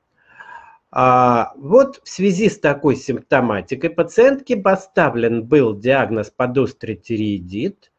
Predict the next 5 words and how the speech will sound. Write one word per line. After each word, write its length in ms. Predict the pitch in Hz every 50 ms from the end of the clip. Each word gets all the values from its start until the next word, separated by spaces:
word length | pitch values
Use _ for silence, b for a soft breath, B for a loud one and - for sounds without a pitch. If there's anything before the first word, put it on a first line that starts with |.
| b b b b b b b b b b b
и 140 | 233 240
двадцатого 880 | 202 156 151 156 170 170 170 - - - 147 120 101 - 123 110 117 143
марта 720 | 151 185 226 254 269 269 269 262 - 254 254 254 254 247 - _
она 360 | - 147 139 131 143 185 233 247
начала 760 | 220 151 156 190 214 208 - 240 233 226 226 233 226 226